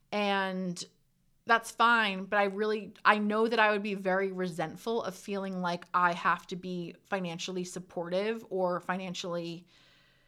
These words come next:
more free in the relationship. I,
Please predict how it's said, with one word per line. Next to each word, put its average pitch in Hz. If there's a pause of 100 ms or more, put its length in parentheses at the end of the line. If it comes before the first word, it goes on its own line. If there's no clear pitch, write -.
(1040)
more 214
free 214
in 226
the 240
relationship. 285
I, 214